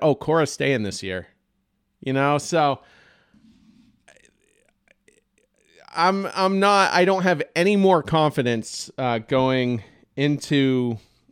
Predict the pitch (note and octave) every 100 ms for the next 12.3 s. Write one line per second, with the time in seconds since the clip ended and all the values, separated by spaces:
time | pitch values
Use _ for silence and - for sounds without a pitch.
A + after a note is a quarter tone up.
0 | _ - A2+ B2+ A#2 A2+ - D#3 D3+ C3+
1 | C#3 D3 A#2+ A#2 A#2 A2 A#2 A2+ A2+ A2
2 | A2+ A#2+ A2 A#2+ A2 G#2 G#2 G#2 G2 F#2
3 | - _ _ _ _ _ _ C#3+ C#3+ D#3
4 | - C#3+ D3 - F#3 F#3 - - D#3 D3
5 | C3 A#2 D#3+ E3+ E3+ D#3+ - D#3 C#3+ -
6 | _ _ _ _ _ _ A#2+ A#2+ D#3 E3+
7 | - C3+ A2+ - - - - C3+ C3 A#2+
8 | A2 - - - C3+ A#2+ C#3 C#3 C#3+ B2+
9 | B2 A2+ - A#2+ A2 B2+ A#2+ A#2 A2 D#3
10 | E3+ - C#3 D#3 D3 C3+ B2+ C3+ A#2 G#2+
11 | - B2 A2+ - G#2+ A2 G#2 - G2+ G2+
12 | F#2+ F#2+ F2+